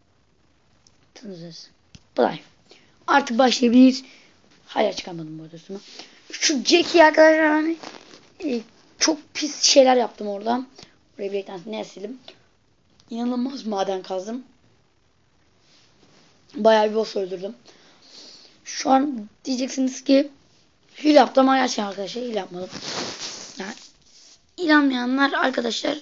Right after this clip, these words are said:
yapabilir. Zaten pek bir şeyim yok. Şunlardan beş tane buldum ve gerçekten çok mutluyum. Bunlarla ne yapılıyor arkadaşlar? Ben göstereyim bunları.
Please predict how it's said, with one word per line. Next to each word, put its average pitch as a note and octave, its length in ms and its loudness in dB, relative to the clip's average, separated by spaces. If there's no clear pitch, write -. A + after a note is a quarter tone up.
yapabilir. A3 520 -4
Zaten C#4 360 -14
pek G#3 200 -12
bir F#3+ 60 -10
şeyim G3 240 -6
yok. G#3 100 -10
Şunlardan D4+ 640 0
beş - 200 0
tane C#4 240 2
buldum C#4 180 -2
ve C#4+ 80 -2
gerçekten C#4 380 -6
çok A3+ 200 -10
mutluyum. A3+ 340 -8
Bunlarla C4 360 0
ne C4+ 160 0
yapılıyor G#3+ 360 0
arkadaşlar? G#3 460 0
Ben G#3+ 140 -4
göstereyim F#3 420 -10
bunları. F3 280 -12